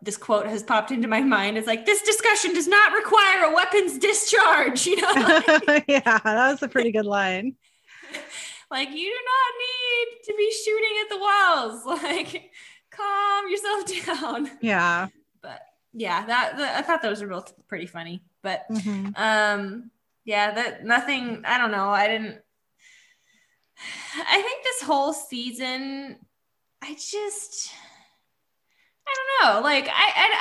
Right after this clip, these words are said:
Speaker 1: I like the storyline well enough, and there's funny moments for sure. But,
Speaker 2: Mm-hmm.
Speaker 1: like, to me, this season was kinda like, eh, you know, <laughs> like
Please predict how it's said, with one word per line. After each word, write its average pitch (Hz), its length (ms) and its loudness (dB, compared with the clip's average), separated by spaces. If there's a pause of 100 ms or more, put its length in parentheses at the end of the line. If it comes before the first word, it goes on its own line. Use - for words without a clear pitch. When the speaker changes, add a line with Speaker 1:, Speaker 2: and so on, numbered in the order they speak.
(200)
Speaker 1:
I - 40 -6
like 311 400 2
the 359 80 -4
storyline 302 880 -2
well 262 240 2
enough, 226 480 0
and 240 120 -6
there's 269 340 -2
funny 294 400 0
moments 226 500 -2
for 233 180 -8
sure. 196 600 -4 (300)
But, 247 120 2
Speaker 2:
Mm-hmm. 233 100 4
Speaker 1:
like, 214 260 0 (200)
to 277 200 -6
me, 269 380 -6
this 254 260 -8
season 233 360 -10
was 220 140 -8
kinda 226 300 -2
like, 233 200 -4
eh, 466 380 -4 (200)
you 262 120 -6
know, 302 320 2
<laughs> 330 40 -4
like - 540 0